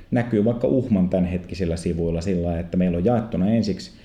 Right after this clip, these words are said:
neljään pääkategoriaan jossa on mainostoimisto, digitoimisto, viestintätoimisto ja tuotantoyhtiö, ja kaikilla niillä on sitten omat, niin kuin N S-alapuolen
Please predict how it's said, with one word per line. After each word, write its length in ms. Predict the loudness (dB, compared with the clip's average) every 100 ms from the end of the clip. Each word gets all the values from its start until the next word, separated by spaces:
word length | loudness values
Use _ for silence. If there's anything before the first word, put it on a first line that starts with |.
| -20 -20 -12 0
neljään 440 | 2 4 4 2
pääkategoriaan 1400 | 2 2 2 0 -6 -4 -2 0 0 2 2 4 4 0 -4 -16 -20 -20 -20 -20 -20 -20 -6 0
jossa 360 | 0 0 0
on 260 | 2 0 0
mainostoimisto, 1000 | 0 2 0 0 0 0 0 -4 -4 -4 0
digitoimisto, 840 | 2 2 2 2 0 0 -2 -2 0
viestintätoimisto 960 | 0 0 -4 -4 -4 -4 -4 -8 -6
ja 80 | -2
tuotantoyhtiö, 920 | 2 2 2 2 0 0 0 0 -2 -4
ja 80 |
kaikilla 420 | -2 0 0 0 2
niillä 440 | 2 4 4 4
on 100 | 2
sitten 360 | 0 -2 0 2
omat, 540 | 4 4 2 -2 -14 -20 -20 -20 -20 -4
niin 180 | -2 0
kuin 140 | -2 0 2
N 200 | 2 0
S-alapuolen 1000 | -4 -2 0 0 -2 -4 -2 0 -2